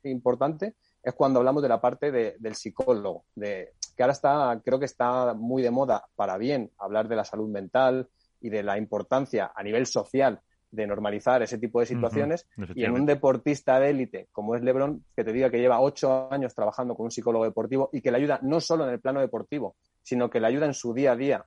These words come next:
Speaker 1: y que creo que dice algo así como que "me ayuda a mantener una línea recta en mi vida, porque si no se torcería". Joder, pues eso es muy interesante conocerlo, que hay más allá de que LeBron, eh, le pegue por tres y la levante cinco metros, o de que haga una dormilona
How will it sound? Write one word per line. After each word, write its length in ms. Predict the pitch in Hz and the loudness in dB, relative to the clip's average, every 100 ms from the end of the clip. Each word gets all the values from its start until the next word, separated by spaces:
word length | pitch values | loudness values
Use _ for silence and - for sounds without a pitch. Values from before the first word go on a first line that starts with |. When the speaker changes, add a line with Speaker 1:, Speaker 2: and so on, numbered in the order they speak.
| _ | _
Speaker 1:
y 140 | 117 | -12
que 220 | - 101 | -6 -6
creo 180 | - 127 | -4 -2
que 80 | 135 | 0
dice 140 | 131 | 0
algo 120 | 131 113 | 2 0
así 140 | 117 | -2
como 240 | 127 117 | -2 -2
que 240 | - 107 - _ _ _ | -2 -4 -6 _ _ _
"me 120 | 117 | -2
ayuda 280 | 110 131 147 | 0 2 2
a 20 | |
mantener 320 | 143 139 135 | 0 2 2
una 140 | 135 131 | 4 2
línea 240 | 135 127 | 2 2
recta 300 | 131 131 120 | 0 -2 -4
en 100 | 120 | -4
mi 60 | 117 | -2
vida, 300 | 143 123 104 | 0 0 -2
porque 220 | 104 107 | -8 -8
si 80 | 113 | -6
no 80 | |
se 180 | 120 127 | -6 -6
torcería". 540 | 123 123 - 131 139 160 _ _ _ _ _ _ | -2 0 2 0 0 -4 _ _ _ _ _ _
Joder, 300 | 123 160 165 | 0 0 0
pues 140 | 107 117 | -4 -4
eso 340 | 131 165 - | 0 0 0
es 160 | 135 139 | -4 -4
muy 200 | 143 151 | -2 0
interesante 440 | 143 139 151 151 | 0 -2 -2 -2
conocerlo, 540 | 147 120 147 131 127 117 | -2 -2 0 0 0 2
que 120 | 135 | 2
hay 140 | 147 | 4
más 540 | 151 147 151 147 - _ - | 2 0 0 -2 -12 _ -6
allá 480 | 131 127 151 165 190 | -2 2 2 2 -4
de 280 | 139 123 117 | -8 -2 0
que 120 | 123 | 2
LeBron, 520 | 120 123 147 165 180 - 143 131 | 2 4 4 4 0 -8 -12 -4
eh, 260 | 127 120 | 0 2
le 220 | 117 117 113 | 2 0 2
pegue 340 | 156 165 165 | 2 4 2
por 240 | 151 151 | 2 0
tres 400 | - 175 175 - - | 2 2 2 0 -10
y 160 | 123 120 | -14 -4
la 160 | 123 | 0
levante 420 | 123 151 165 127 104 | 2 2 0 -4 -8
cinco 400 | - 156 165 165 | -4 -2 0 2
metros, 400 | 170 185 196 202 135 | 0 0 0 -2 -2
o 80 | 123 | -4
de 100 | 117 | 2
que 60 | |
haga 100 | 131 | 2
una 120 | 143 143 | 2 0
dormilona 560 | 143 143 151 165 170 | 0 -2 -2 -2 -4